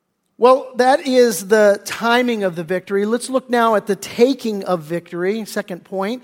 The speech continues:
Second Samuel chapter twelve, continuing in verse twenty-seven.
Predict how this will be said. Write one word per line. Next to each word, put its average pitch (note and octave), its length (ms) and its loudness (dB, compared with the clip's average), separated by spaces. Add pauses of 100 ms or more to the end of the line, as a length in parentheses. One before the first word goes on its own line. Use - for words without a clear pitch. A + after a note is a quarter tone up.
(160)
Second G#3 320 -6
Samuel A3 640 -4 (220)
chapter G3+ 260 -4
twelve, A3 600 -2
continuing G#3+ 400 -6
in F#3+ 100 -6
verse G3 200 -4
twenty-seven. G3+ 840 -4